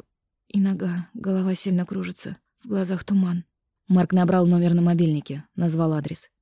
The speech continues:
Я поняла, что он вызвал скорую. "Не надо", попросила я. "Вроде все нормально, я посижу немного, и все пройдет".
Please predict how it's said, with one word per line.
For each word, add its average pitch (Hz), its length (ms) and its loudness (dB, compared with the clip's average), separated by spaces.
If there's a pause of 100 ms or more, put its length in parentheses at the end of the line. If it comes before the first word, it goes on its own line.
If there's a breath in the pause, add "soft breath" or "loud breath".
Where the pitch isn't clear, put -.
(160)
Я 175 160 -2
поняла, 165 320 2
что 170 160 -4
он 170 80 0
вызвал 156 300 -4
скорую. 156 420 -6 (600)
"Не 240 100 2
надо", 202 400 2 (560)
попросила 170 480 0
я. 156 260 -4 (400)
"Вроде 233 300 -2
все 226 160 0
нормально, 220 400 4
я 190 180 -2
посижу 240 320 -4
немного, 196 440 4
и 185 60 -4
все 185 220 -4
пройдет". 185 480 -4